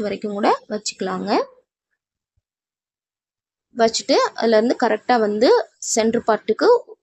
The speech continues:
ஒரு straight லைனும் இந்த மாதிரி ஒன்றரை, ஒன்றரை இன்ச்சு சைடில் விட்டுருக்கோம் பார்த்தீங்களா, அதுலேருந்து ஒரு cross line இந்த மாதிரி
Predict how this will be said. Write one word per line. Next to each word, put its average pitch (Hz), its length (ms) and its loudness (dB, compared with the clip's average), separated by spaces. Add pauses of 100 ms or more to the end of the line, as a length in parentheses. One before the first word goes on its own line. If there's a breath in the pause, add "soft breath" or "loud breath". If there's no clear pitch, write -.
(140)
ஒரு 220 180 6
straight 220 360 0
லைனும் 214 380 0
இந்த 240 160 0
மாதிரி 214 220 0 (180)
ஒன்றரை, 220 240 2
ஒன்றரை 214 220 -2
இன்ச்சு 240 260 0
சைடில் 214 300 0
விட்டுருக்கோம் 196 340 -8
பார்த்தீங்களா, 208 380 -2
அதுலேருந்து 214 420 0
ஒரு - 160 -2
cross 196 320 -2
line 208 220 -2
இந்த 214 160 0
மாதிரி 190 120 -4